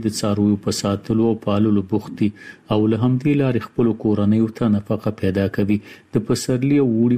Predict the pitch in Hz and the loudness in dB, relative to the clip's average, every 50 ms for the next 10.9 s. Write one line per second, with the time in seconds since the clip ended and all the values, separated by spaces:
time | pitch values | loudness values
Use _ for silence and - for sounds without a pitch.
0 | 123 - 113 110 107 101 - - 104 95 104 107 107 101 104 - - 113 120 117 | 0 0 0 2 2 0 0 -2 -2 2 2 4 2 2 0 0 2 2 4 4
1 | 110 113 110 107 104 107 107 104 101 101 - - 117 117 120 117 - - - - | 2 2 2 0 -2 -2 -2 -2 -2 -2 0 0 0 0 0 -2 -6 -20 -20 -20
2 | _ _ - 123 139 135 131 - - 139 139 131 127 113 113 113 104 107 104 101 | _ _ 0 0 2 0 -2 -2 0 2 2 2 2 2 0 0 2 2 2 2
3 | 104 104 113 123 127 117 - 110 101 - - 123 113 110 104 101 - - 101 98 | 2 2 2 0 0 -2 -2 -4 -4 -2 0 2 2 2 2 0 0 0 0 2
4 | 95 101 104 104 98 - 107 104 101 - _ _ - - - 123 113 107 110 - | 2 2 2 2 0 0 0 0 0 -2 _ _ -8 -4 0 0 0 0 -2 -2
5 | 107 107 104 101 95 110 113 117 113 - 104 101 - - 110 104 101 113 110 107 | 0 0 0 0 0 0 0 0 -2 -2 -4 -4 -2 0 0 0 2 0 0 -2
6 | - - 95 95 98 95 92 - - 104 - - 107 98 107 110 107 - - - | -2 -6 -4 -2 -2 -2 -2 -2 -4 -4 -2 -2 -2 0 0 0 0 -2 -8 -20
7 | - _ - - - 131 135 131 127 - - - 127 127 127 139 147 147 135 127 | -20 _ -8 -2 0 0 0 0 -2 -2 -2 0 0 0 0 0 0 0 0 0
8 | 113 107 101 101 - 104 98 95 92 101 110 117 120 123 123 - - - _ _ | 0 0 -2 -2 -2 -2 0 0 2 2 2 2 2 0 0 -4 -8 -20 _ _
9 | - 113 110 107 - - 127 123 117 - - 147 135 - - 123 110 107 - - | -2 -2 -2 -2 -2 -2 0 0 0 0 -2 -4 -2 0 0 0 0 0 -2 -2
10 | 104 95 104 131 131 120 107 110 131 131 131 - - - 104 101 117 135 | -2 0 2 2 2 2 2 2 2 0 -2 -4 -4 0 2 2 2 2